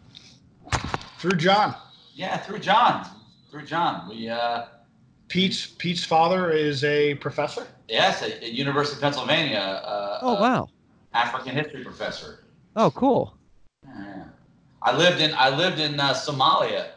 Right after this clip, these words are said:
Speaker 2: when I was twelve years old, actually. Uh,
Speaker 3: Really?
Speaker 2: Yeah, and his,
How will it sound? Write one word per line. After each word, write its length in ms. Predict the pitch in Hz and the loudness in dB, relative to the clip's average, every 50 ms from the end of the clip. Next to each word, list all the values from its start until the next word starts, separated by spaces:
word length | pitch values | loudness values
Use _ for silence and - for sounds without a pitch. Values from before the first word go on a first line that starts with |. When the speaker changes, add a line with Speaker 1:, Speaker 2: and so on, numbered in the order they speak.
| - _ _ _ - | -20 _ _ _ -10
Speaker 2:
when 120 | 117 123 | -6 -4
I 60 | 120 | -4
was 160 | 110 104 - - | -4 -4 -4 -2
twelve 260 | 135 127 117 107 104 | 2 2 2 2 2
years 180 | 104 101 95 | -2 -6 -6
old, 220 | 104 98 92 90 92 | -6 -6 -6 -4 -4
actually. 360 | 92 92 92 - - 90 78 73 - - - - - - - - - _ _ _ - | -4 -4 -6 -6 -10 -14 -16 -18 -20 -20 -20 -20 -20 -20 -20 -20 -20 _ _ _ -4
Uh, 100 | 185 185 | 0 4
Speaker 3:
Really? 340 | 247 302 320 220 131 92 98 _ _ _ _ _ _ _ _ _ _ _ | 6 6 6 6 4 2 -4 _ _ _ _ _ _ _ _ _ _ _
Speaker 2:
Yeah, 380 | - 151 160 175 175 147 135 - 139 | 0 4 4 6 6 4 2 2 0
and 160 | 143 139 160 | -2 -2 -2
his, 240 | 180 165 - - | -2 -4 -6 -8